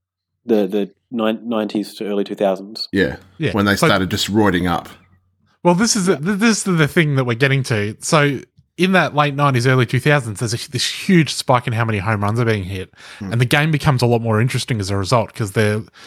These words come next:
Speaker 3: it's a, baseball's a very low-scoring game, and when there's a high scores, you know, it's exciting to watch. And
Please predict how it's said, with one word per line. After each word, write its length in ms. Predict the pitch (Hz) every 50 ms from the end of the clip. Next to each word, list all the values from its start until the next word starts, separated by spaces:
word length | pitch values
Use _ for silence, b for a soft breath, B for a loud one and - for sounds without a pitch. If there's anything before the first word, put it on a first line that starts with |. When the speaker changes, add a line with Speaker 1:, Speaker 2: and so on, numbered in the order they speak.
| B B B B B B B -
Speaker 3:
it's 140 | 139 127 147
a, 200 | 139 127 135 - - 120
baseball's 340 | - 147 139 135 - 139 110
a 40 | 107
very 140 | 117 107
low-scoring 720 | 98 101 107 107 113 117 - - - - 110 101 98 92 92 98
game, 340 | 110 110 107 98 92 92
and 80 | 101 98
when 120 | 107 110 107
there's 160 | 104 95 92
a 40 | 98
high 240 | - - 135 135 139
scores, 600 | 135 - - 117 98 95 92 95 95 95 - -
you 60 | 110
know, 160 | 95 92 98 - _ _ -
it's 380 | - 101 - - - - - - _ _ _ -
exciting 460 | - - - - - 143 123 113 107 90
to 100 | - 101
watch. 540 | 98 135 143 104 - - - - - - - B B B B B B B B B B B B B B B B B B _ _ -
And 760 | 135 139 139 135 135 135 131 131 131 127 123 123 120 107